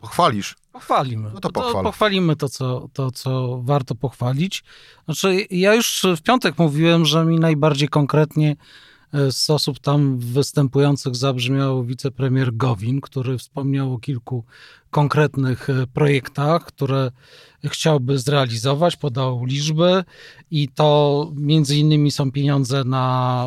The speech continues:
Speaker 2: uruchomienie na, dla tych branż, które są najbardziej poszkodowane przez covid. E, ma być, e, też, e, transza pieniędzy na przykład dla samorządów na to, żeby, e,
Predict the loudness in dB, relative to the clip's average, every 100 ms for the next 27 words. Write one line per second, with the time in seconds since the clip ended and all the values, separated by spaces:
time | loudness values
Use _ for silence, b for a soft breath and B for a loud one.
0 | -4 -4 -4 -2 0 0 -2 -2 -4 -6
1 | -4 -4 -4 -4 -4 -4 -6 -2 -2 -4
2 | -8 -8 -6 -8 B B -10 -4 -2 0
3 | -2 -2 -2 0 -2 -4 -6 -8 -4 -2
4 | 0 0 0 0 0 -4 -8 -8 -8 -2
5 | -2 -2 -8 -10 _ B B B -4 0
6 | 2 2 2 0 2 2 2 0 -4 -4
7 | -8 -2 -2 0 -2 -4 -6 -8 -4 -2
8 | -2 -4 -4 -4 -6 B B B B -8
9 | -8 -8 _ _ 0 2 2 0 -4 0
10 | 2 2 0 -2 -4 -4 -2 -2 0 0
11 | 2 4 4 2 0 2 2 2 0 0
12 | 0 0 -2 -2 0 0 0 -2 -4 -8
13 | -12